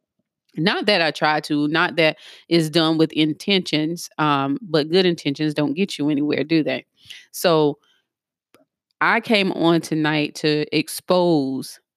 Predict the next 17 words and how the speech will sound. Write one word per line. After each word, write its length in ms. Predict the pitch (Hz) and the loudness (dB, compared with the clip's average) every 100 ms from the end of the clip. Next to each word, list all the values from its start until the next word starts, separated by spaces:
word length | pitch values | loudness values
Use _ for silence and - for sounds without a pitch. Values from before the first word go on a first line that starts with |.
| _ - | _ -10
that 320 | 139 156 - | -4 -2 0
ir-, 260 | 165 185 185 | 0 0 -2
even 280 | 175 175 175 - | -4 -2 -2 0
irritation 1040 | 180 160 - 175 185 - - 123 - 147 _ _ _ | 0 0 -2 -2 -2 -4 -8 -10 -12 -18 _ _ _
and 380 | 156 160 147 135 | -2 2 2 0
aggravation 840 | 151 160 156 131 156 170 - 143 139 - | -2 -2 -2 0 0 0 -2 -2 -4 -2
and 220 | 160 160 | -2 -2
even 300 | - 185 180 | -4 -4 -4
the 60 | 147 | -4
feeling 380 | - 165 160 | -2 0 0
of 160 | 127 143 | -2 -2
resentment 640 | 147 131 156 170 151 120 - | -4 0 0 2 0 -2 0
is 160 | 165 | 2
a 80 | 156 | 0
sign 360 | - 143 139 - | -2 -2 -2 -4
of 180 | 139 - | -6 -4
anger. 440 | 143 147 - - | -2 -2 -2 -8